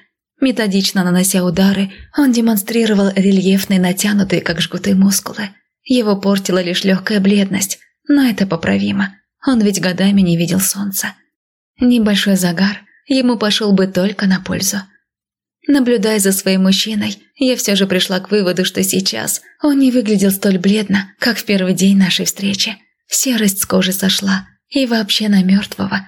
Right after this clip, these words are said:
вьюга более не походил. Моя магия справлялась с силой тумана, тревожили лишь его слова об обряде. От прежней владелицы тела у меня осталось много чего в воспоминаниях, и я была почти уверена,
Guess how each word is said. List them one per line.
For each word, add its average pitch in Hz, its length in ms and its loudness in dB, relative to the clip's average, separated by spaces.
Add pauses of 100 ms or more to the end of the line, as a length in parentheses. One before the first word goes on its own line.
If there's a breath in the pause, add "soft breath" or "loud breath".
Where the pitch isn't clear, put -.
(160)
вьюга 220 380 2
более 190 300 2
не 185 140 0
походил. 196 520 -2 (520)
Моя 226 260 2
магия 202 360 4
справлялась 185 640 0
с - 40 -4
силой 170 220 0
тумана, 185 580 0 (260)
тревожили 196 640 2
лишь 175 220 -2
его 160 200 -4
слова 175 420 -2
об 180 200 -4
обряде. 196 540 0 (520)
От 214 220 -4
прежней 202 420 0
владелицы 180 640 0
тела 202 420 -2 (260 loud breath)
у 269 40 0
меня 233 280 2
осталось 196 400 -2
много 202 320 0
чего 175 260 -2
в 165 40 -4
воспоминаниях, 190 840 0 (260 soft breath)
и 247 120 -2
я 214 180 0
была 185 220 2
почти 190 360 -4
уверена, 190 540 -2